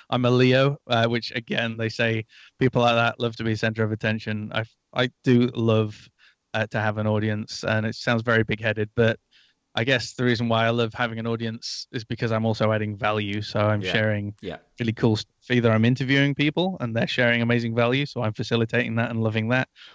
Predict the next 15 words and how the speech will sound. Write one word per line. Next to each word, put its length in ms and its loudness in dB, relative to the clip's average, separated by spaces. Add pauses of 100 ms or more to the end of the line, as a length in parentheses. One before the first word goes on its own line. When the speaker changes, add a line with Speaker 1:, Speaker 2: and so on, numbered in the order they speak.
Speaker 1:
Or, 220 4
like, 340 0
in 80 -2
this 180 -2
circumstance, 640 -6
I'm 80 -10
being 140 -2
able 100 -2
to 80 -6
share 140 0
my 100 -2
story, 460 2
or 240 2
on 100 -2
video, 400 4